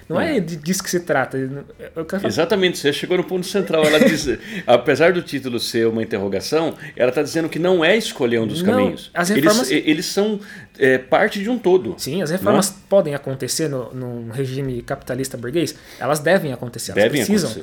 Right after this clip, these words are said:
Speaker 2: Aliás, tem que
Speaker 1: acontecer.
Speaker 2: lutar por isso. Você vai, assim,
Speaker 1: Isso.
Speaker 2: porque você vai fazer revolução, então você não vai,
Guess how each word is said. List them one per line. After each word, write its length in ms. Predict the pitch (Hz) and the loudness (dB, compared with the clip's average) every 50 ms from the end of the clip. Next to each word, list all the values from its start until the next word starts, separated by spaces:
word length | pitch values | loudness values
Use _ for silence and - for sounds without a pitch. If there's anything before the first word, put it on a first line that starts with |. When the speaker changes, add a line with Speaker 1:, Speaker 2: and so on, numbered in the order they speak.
| - - - | -12 -6 -4
Speaker 2:
Aliás, 220 | 196 196 113 123 | 0 0 0 2
tem 120 | - 185 | 2 0
que 60 | 180 131 | 0 0
Speaker 1:
acontecer. 260 | 214 220 - - - | -4 -6 -6 -4 -2
Speaker 2:
lutar 140 | 180 190 - | -2 -2 -2
por 100 | 123 95 | -2 -6
isso. 260 | 92 85 - - 98 | -6 -8 -10 -14 -12
Você 120 | - - 110 | -6 0 4
vai, 160 | 117 123 123 | 6 6 4
assim, 300 | 107 113 123 117 156 135 | 4 0 -2 -2 0 0
Speaker 1:
Isso. 180 | 107 107 101 - 165 180 170 - | 0 0 -2 -4 -8 -12 -10 -2
Speaker 2:
porque 240 | - 113 - - 165 | -2 -2 2 2 2
você 220 | 170 180 - 165 147 | 2 2 0 2 2
vai 100 | 143 143 | 2 4
fazer 220 | 143 143 127 123 | 2 2 0 2
revolução, 520 | 117 120 113 117 120 107 - - 156 170 190 | 0 0 -2 -2 -4 -4 -2 0 0 0 0
então 260 | 196 196 180 196 208 | 0 0 0 0 2
você 240 | 208 202 202 - 202 | 0 0 0 0 0
não 160 | 190 196 185 156 | 2 2 0 2
vai, 340 | 139 143 151 175 196 196 | 2 0 0 0 -2 -4